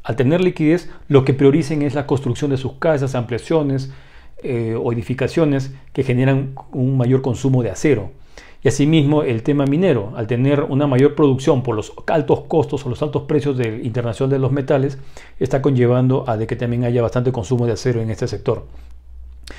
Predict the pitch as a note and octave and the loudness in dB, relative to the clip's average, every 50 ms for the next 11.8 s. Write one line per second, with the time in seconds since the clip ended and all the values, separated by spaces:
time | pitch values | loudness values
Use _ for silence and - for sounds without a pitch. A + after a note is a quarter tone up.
0 | - - - - - - E3+ E3 G3+ - - G3 - G3+ F3+ E3 - C3 B2 A#2+ | -16 -18 -16 -6 0 2 4 4 4 6 6 6 8 8 8 8 6 4 4 6
1 | - E3 D#3+ C#3 C3 D3 C3+ C3+ B2+ B2+ C3 C#3 C#3 D3 D3 D3+ C#3+ A#2+ B2 C3 | 6 6 6 6 2 2 2 2 2 4 4 6 4 4 2 0 0 2 2 2
2 | B2+ - - C#3+ C3+ - C3+ G#2 A#2 A#2 B2+ C3 B2 - C#3 B2 - - D3 C#3+ | 2 2 2 0 2 2 0 2 2 2 2 2 2 2 0 0 2 4 6 6
3 | C#3 C3+ C3 C3+ C3 C3 C3 A#2+ A2+ A2+ G#2+ A2 A#2+ - G2+ - - - F3 E3 | 6 6 4 4 2 2 2 2 2 2 -2 -4 -4 -4 -6 -4 0 2 4 4
4 | D#3+ D3+ - D3+ C#3+ C#3 D3 D#3+ D#3+ - - - - - - - - - - - | 4 4 6 4 4 4 4 2 0 -6 -14 -14 -16 -16 -16 -16 -18 -16 -16 -14
5 | - - D3 B2+ B2 B2 C#3 D#3 E3 - - - - G3 F#3+ F#3+ F#3 F3 D3+ C#3+ | -8 -2 2 2 4 4 6 4 4 2 0 -6 -2 2 4 4 6 6 4 4
6 | C#3 D3+ D#3+ E3+ E3 E3+ C#3 - - D#3+ D3 C#3 C#3+ D#3 D#3+ F3 - - D3 C3 | 4 4 4 4 4 2 2 2 2 2 2 4 4 4 2 2 2 2 0 0
7 | C3 - - E3+ E3 D#3 C3+ - D3 D3+ C#3+ C3+ B2+ C3 - - - - - - | 0 0 0 0 0 0 -2 0 0 0 0 0 -2 -6 -8 -14 -18 -18 -14 -6
8 | - C#3 A#2+ A#2 A2+ A2+ B2 A2+ A2+ A#2 - A#2+ A#2 A2+ G#2+ C3 C3+ C3+ C3+ C3+ | -2 -2 -2 -2 -2 -4 -4 -2 -2 -2 -2 -2 -2 0 2 4 4 4 4 2
9 | C3 C3 D3 C3+ - A#2+ G#2+ G#2 F#2+ F2 - - - - - - - - - - | 2 2 2 0 -2 -6 -8 -8 -10 -12 -16 -18 -18 -18 -18 -20 -20 -16 -10 -4
10 | C3 D3+ G3+ - - G#3+ D#3+ - C3 B2 C3+ - F3 D3 A2+ G2+ - - - - | 0 0 2 4 4 4 4 4 -4 -4 -2 0 0 0 0 -2 -6 -14 -18 -20
11 | - - - - - - - D#3+ C#3+ C3 - D#3 D3 D3 D#3 | -20 -14 -14 -12 -6 0 2 2 4 4 4 4 4 4 2